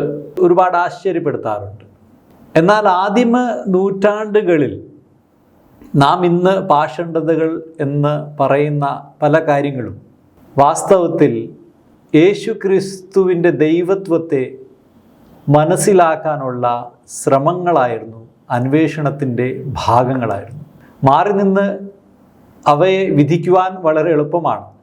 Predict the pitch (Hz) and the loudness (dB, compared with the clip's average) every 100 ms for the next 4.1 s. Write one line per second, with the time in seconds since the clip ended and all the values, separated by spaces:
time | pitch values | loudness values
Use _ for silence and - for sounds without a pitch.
0 | _ _ _ _ _ _ _ _ - 143 | _ _ _ _ _ _ _ _ 0 0
1 | - 170 170 170 - - 131 156 151 165 | 4 4 4 -4 -4 0 2 2 4 2
2 | 160 147 139 139 139 143 143 131 135 143 | 2 0 0 -2 -2 -2 -6 -2 0 2
3 | 147 170 170 160 160 143 147 143 131 123 | 2 0 -2 -6 -8 -6 -8 -4 -4 -2